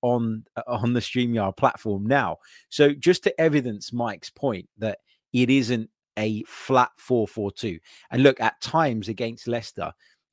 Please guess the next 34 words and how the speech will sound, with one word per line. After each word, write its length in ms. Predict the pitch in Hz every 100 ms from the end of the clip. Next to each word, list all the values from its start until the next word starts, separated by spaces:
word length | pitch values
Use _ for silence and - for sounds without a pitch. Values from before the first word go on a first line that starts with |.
| -
it 120 | 113
looked 280 | 113 131 107
that 200 | 98 -
way 180 | 98
when 140 | 95 104
Aubameyang 600 | 107 - 117 120 107 98 98
dropped 320 | 110 - -
deep 180 | 104 98
alongside 640 | 101 107 120 107 107 92 90
Lacazette 440 | 90 - 87 92
and 120 | 92
was 120 | 92
helping 400 | - 117 101 98
kind 240 | 90 107 98
of 80 | 87
protect 360 | 98 - -
the 80 | 101
midfield. 460 | 104 101 - 82 - - - -
So 180 | - 131
I 100 | 131
see 260 | - 170 170
why 200 | 160 143
people 380 | 135 127 123
feel 260 | 107 127 117
that. 160 | 92 -
But 80 | 113
when 200 | 123 160
Arsenal 380 | 180 160 156
were 160 | 135 120
attacking, 520 | 110 127 117 90 82 - _ _ _
it 140 | 117 113 _
definitely 760 | 135 131 - 117 113 101 101 95
wasn't. 460 | 101 107 98 78 - _ _ _ _
Um, 380 | 117 113 113 110